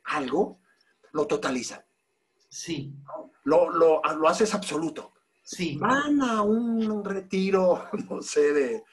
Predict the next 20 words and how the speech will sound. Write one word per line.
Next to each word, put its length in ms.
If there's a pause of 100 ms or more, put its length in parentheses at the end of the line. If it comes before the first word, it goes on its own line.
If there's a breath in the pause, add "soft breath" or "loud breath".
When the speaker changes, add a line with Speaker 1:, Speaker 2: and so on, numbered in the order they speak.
(600 soft breath)
Speaker 1:
de, 760
del 220
niño 220
interior, 840 (260 soft breath)
¿no? 340
Y 80
les 160
dan 160
una 200
terapia 520
ahí 200
de, 560
para 240
superar 760
las 360
frustraciones 760
infantiles 920
o 60
las 160
relaciones 640